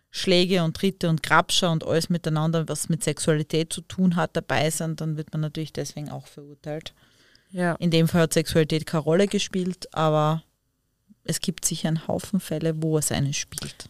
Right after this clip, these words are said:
Speaker 2: Ja, das denke ich auch.
Speaker 1: Ja, mit diesem schweren Thema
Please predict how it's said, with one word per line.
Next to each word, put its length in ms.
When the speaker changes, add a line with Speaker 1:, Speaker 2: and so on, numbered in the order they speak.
Speaker 2:
Ja, 280
das 200
denke 280
ich 160
auch. 60
Speaker 1:
Ja, 280
mit 220
diesem 520
schweren 540
Thema 500